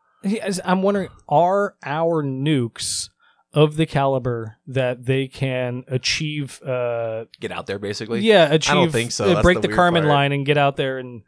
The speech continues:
Speaker 2: I mean, I'm sure we could
Speaker 1: intercept this
Speaker 2: s-,
Speaker 1: thing.
Speaker 2: slap something together, you know, if we had to. You know,
Speaker 1: Yeah.
Speaker 2: just get
Speaker 1: I mean
Speaker 2: out of Kinko's, bro.
Speaker 1: Yeah.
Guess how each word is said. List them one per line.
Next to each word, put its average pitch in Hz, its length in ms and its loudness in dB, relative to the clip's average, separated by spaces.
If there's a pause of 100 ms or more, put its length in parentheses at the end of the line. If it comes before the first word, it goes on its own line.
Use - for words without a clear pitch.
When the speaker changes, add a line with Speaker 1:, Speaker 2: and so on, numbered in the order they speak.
(380)
Speaker 2:
I - 60 -12
mean, 180 100 0
I'm 160 100 4
sure 165 180 4
we 147 60 4
could 147 80 4
Speaker 1:
intercept - 80 -2
this 120 120 -2
Speaker 2:
s-, - 60 -10
Speaker 1:
thing. 110 80 -6
Speaker 2:
slap 120 440 2
something 110 280 2
together, 95 480 0 (100)
you 95 140 -6
know, 92 140 -4
if 92 100 -4
we 92 80 -2
had 92 240 -2
to. 95 80 -6
You 90 80 -4
know, 92 100 -8 (140)
Speaker 1:
Yeah. 160 340 4
Speaker 2:
just - 1000 -12
get - 60 0
Speaker 1:
I - 0 -
mean 127 100 4
Speaker 2:
out - 20 -2
of 95 60 -6
Kinko's, 90 340 -4
bro. 90 240 -6 (240)
Speaker 1:
Yeah. 101 380 -8